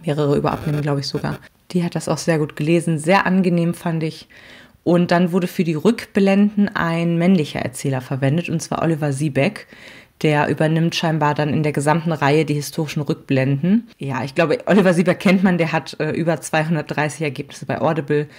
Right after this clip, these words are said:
Viel so Thriller oder Spannungsromane, äh, zum Beispiel Nele Neuhaus, Karen Sander,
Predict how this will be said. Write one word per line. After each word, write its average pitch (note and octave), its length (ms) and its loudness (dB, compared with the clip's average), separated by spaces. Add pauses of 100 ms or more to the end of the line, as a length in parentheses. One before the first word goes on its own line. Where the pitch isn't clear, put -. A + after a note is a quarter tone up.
(280)
Viel F3+ 580 2
so D3+ 160 -4
Thriller F#3+ 540 2
oder D3+ 120 0
Spannungsromane, D#3 1400 0
äh, C#3+ 40 -8
zum E3 140 -6
Beispiel D#3+ 240 -4
Nele D#3 280 0
Neuhaus, F3 600 2
Karen D#3+ 380 -2
Sander, D#3+ 520 0